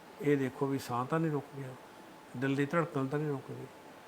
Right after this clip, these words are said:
ਉਹਨੂੰ ਚਾਲੂ ਕਰਨ ਦੀ ਕੋਸ਼ਿਸ਼ ਕਰੋ। ਨਕਲੀ ਸਾਹ ਦੇ ਕੇ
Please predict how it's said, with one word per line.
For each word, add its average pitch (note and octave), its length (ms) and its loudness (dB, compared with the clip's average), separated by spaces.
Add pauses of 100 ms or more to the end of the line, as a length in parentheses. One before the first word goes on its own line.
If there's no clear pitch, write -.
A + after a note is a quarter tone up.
(1600)
ਉਹਨੂੰ F#3+ 200 8
ਚਾਲੂ F3 280 10
ਕਰਨ D3 200 6
ਦੀ C#3 80 2
ਕੋਸ਼ਿਸ਼ B2 420 -6
ਕਰੋ। - 160 -10 (680)
ਨਕਲੀ C#3 340 2
ਸਾਹ C3+ 260 4
ਦੇ D#3+ 140 6
ਕੇ C3+ 320 -2